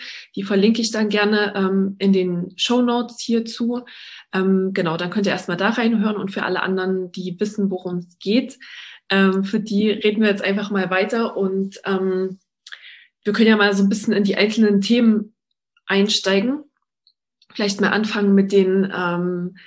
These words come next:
Sachen, die die Eltern betreffen. Also ich glaube, was, was man natürlich oft hört, ist eben so Müdigkeit und Erschöpfung,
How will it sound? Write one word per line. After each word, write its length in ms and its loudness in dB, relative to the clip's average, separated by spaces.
Sachen, 580 2
die 180 -4
die 220 0
Eltern 420 2
betreffen. 580 -2
Also 640 -2
ich 80 -14
glaube, 300 2
was, 220 0
was 160 -4
man 300 2
natürlich 380 -2
oft 300 -8
hört, 220 0
ist 140 -6
eben 180 -4
so 100 -2
Müdigkeit 640 2
und 120 -4
Erschöpfung, 840 0